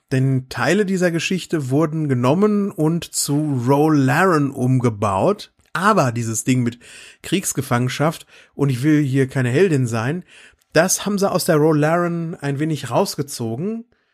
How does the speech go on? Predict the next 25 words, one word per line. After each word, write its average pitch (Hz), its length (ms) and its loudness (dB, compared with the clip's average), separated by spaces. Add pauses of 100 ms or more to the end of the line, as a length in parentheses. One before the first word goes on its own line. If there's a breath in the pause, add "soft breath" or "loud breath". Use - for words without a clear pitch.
Und 160 160 0
das 156 200 0
hat - 120 -10
sogar 147 320 2
der 139 160 2
Michael 143 360 0
Piller, 165 320 0
kann 160 120 -6
man 160 120 -2
schon 147 160 -4
fast - 320 -6
sagen, 147 420 -2 (360 loud breath)
gewaltsam 175 600 2
an 196 200 2
sich 151 220 0
gerissen, 143 540 -2 (340 soft breath)
diese 127 200 -4
Story-Prämisse. 156 1160 0
Er 139 60 0
hat - 100 -4
nämlich 165 240 -4
zu 160 160 -6
Jerry 147 300 2
Taylor 143 360 -2
gesagt, 175 380 -4